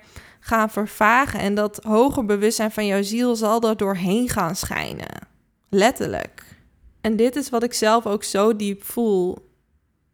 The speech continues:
En zelf zo diep ervaar. En het is dan zo mooi om dit dan ook weer door te mogen geven. En ook, ehm, ja, als ik het dan weer in sessies zie en ervaar vanuit een andere ervaring, een ander perspectief, ook weer vanuit hun,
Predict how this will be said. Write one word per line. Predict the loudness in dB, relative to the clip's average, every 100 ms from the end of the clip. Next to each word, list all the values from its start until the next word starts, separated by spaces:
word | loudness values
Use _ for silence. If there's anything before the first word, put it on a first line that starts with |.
| _ _
En | -4 -4
zelf | 0 2 2 0
zo | 0 2
diep | 0 -4 -2
ervaar. | -2 -2 0 2 4 4 2
En | -2
het | -2 -4
is | -2
dan | 0 0
zo | 2 2
mooi | 2 2 2 0
om | -2
dit | -2 0
dan | 0 0 -2 -10 _
ook | 0 2
weer | 2 -2 0
door | 4 4 4
te | 0
mogen | 2 0 -2
geven. | -4 -4 -4 -4
En | 0
ook, | 0 0 -4 -20 -20 -20 _ _ -10
ehm, | -6 -4 -2 -4 -6 -8 -14 _
ja, | -2 0
als | 2 0 0
ik | -2
het | -2
dan | 0 2
weer | 2 0
in | -2
sessies | -2 -2 0 -2 -2 -10
zie | -8 -4 -2 -2
en | -2
ervaar | -4 0 0 2 0
vanuit | -2 -2
een | -4 -4
andere | 0 2 2 0
ervaring, | -2 0 2 4 2 0
een | -2
ander | 0 0 0
perspectief, | 0 0 -2 -6 -8 -4 -4 -2
ook | -2
weer | 0 -2
vanuit | 0 0 0
hun, | 0 2 4 2